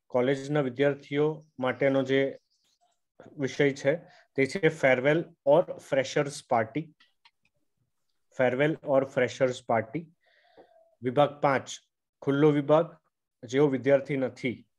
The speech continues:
એ લોકો માટેનો વિષય છે સર્કસ. સર્કસ. અને વિભાગ છ,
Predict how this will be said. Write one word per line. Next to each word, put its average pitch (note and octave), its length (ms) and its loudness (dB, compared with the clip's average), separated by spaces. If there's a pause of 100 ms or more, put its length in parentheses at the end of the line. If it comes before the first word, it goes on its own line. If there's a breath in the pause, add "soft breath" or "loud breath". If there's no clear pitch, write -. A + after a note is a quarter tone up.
(460)
એ B2+ 40 -2
લોકો D3 240 0
માટેનો D3 400 0
વિષય C3+ 320 -4
છે C#3+ 160 -4
સર્કસ. - 760 -2 (1700)
સર્કસ. - 640 -2 (1200)
અને C3+ 200 0
વિભાગ C3+ 500 2
છ, - 140 -8